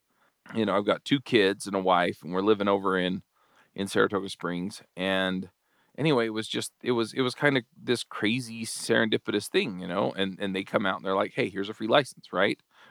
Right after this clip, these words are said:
Good luck getting rolling." And I was like, "Wow, this is cool." And then they also asked me for my mailing address. And about two weeks later, they mailed me,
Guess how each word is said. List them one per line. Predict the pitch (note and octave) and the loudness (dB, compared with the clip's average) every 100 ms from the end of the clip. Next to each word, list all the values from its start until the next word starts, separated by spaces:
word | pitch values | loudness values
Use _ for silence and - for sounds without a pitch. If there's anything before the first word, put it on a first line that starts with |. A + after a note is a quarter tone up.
| _ | _
Good | C#3+ C3+ | 6 6
luck | A#2 - | 6 2
getting | - G2 A2 | 0 0 4
rolling." | A#2 D#3+ D#2 - _ _ - | 4 4 -2 -16 _ _ -8
And | G2+ | 0
I | G2+ | 2
was | F#2+ | 2
like, | F2 E2+ | -4 -4
"Wow, | F2 F2+ | 2 2
this | E2 G#2 E2+ | 2 -4 -8
is | - | -6
cool." | G#2+ - - _ _ _ _ _ _ _ - | -4 -4 -6 _ _ _ _ _ _ _ -2
And | G#2+ A#2 | 2 6
then | F3 D#3 B2+ C3 | 6 6 2 -4
they | - A2 - | 0 2 6
also | D3 F3 C3 | 4 4 2
asked | G#2 G2+ G#2+ | 2 0 -4
me | G#2+ | 0
for | A2+ | 2
my | G#2+ | 4
mailing | G#2 B2 F3+ A#2+ F#2 | 4 4 2 0 -4
address. | F#2 F2 F#2+ - - _ _ _ _ _ _ | -4 0 0 -2 -14 _ _ _ _ _ _
And | G#2+ G#2+ A2+ G#2+ | 2 4 2 0
about | G#2 G#2+ - | 2 2 2
two | D3 | 0
weeks | C3+ B2 A2 | 0 -2 2
later, | B2 D3 G2+ A2 A#2 | 4 4 -2 -6 -8
they | A2 A#2 | -2 0
mailed | A2+ A#2 D3+ D3+ G2+ | 2 2 2 2 -4
me, | F2+ G2 F#2+ | -8 -8 -8